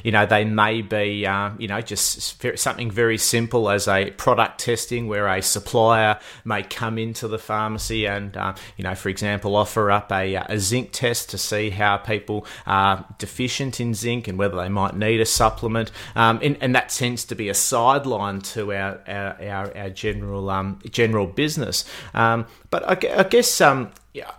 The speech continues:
in terms of how you've seen, like, some small businesses do it, well, i-, if they, if they made it a core strategy of theirs, um, you know, there might be some examples that you could share, um,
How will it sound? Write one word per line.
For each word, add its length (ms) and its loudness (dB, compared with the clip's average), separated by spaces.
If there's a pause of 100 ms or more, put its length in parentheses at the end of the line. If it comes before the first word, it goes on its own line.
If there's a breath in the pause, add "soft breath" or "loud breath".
in 440 -6
terms 360 4
of 120 2
how 560 4
you've 160 -4
seen, 360 0
like, 220 0
some 180 -6
small 320 0
businesses 580 -2
do 200 0
it, 100 -2
well, 200 6 (200 loud breath)
i-, 160 4
if 200 6
they, 220 10
if 200 6
they 140 6
made 320 4
it 100 0
a 40 2
core 380 0
strategy 680 0
of 160 -4
theirs, 400 4
um, 260 -4
you 80 -6
know, 280 -2
there 240 -4
might 200 0
be 80 -6
some 360 -2
examples 720 -4
that 140 -6
you 120 -4
could 180 -6
share, 400 2 (240 loud breath)
um, 400 4